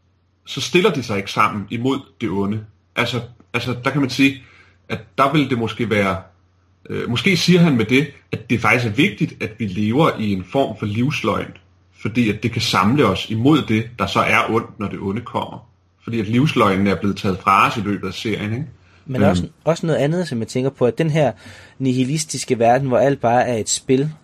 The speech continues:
Speaker 2: om tronen, eller en kamp om tronen, som er en af de danske titler på, ja, det er den, det er den første bog,
Speaker 1: Ja.
Speaker 2: øh, mener jeg.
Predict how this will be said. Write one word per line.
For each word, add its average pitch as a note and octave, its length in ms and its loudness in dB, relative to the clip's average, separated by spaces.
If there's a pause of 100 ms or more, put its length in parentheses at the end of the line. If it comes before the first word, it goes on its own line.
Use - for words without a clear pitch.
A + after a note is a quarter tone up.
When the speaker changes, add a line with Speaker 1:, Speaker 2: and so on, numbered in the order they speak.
Speaker 2:
om G#2 260 0
tronen, A#2+ 480 2
eller G2+ 120 -2
en F2+ 100 -6
kamp C3 320 -2
om G2+ 80 -2
tronen, G#2+ 300 -4
som G2+ 260 -8 (360)
er A#2+ 60 4
en A#2 160 4
af G2+ 80 -2 (280)
de - 60 -6
danske A#2 300 2
titler A2 300 -4
på, G2 340 0
ja, G2+ 120 0
det G2+ 120 0
er G2+ 40 -2
den, G2+ 120 -4
det - 100 -16 (100)
er A#2 60 0
den A2 60 -2
første A2+ 340 0
bog, G2+ 300 2 (440)
Speaker 1:
Ja. A2 320 2
Speaker 2:
øh, G2+ 60 0
mener A2 220 0
jeg. G2+ 160 -4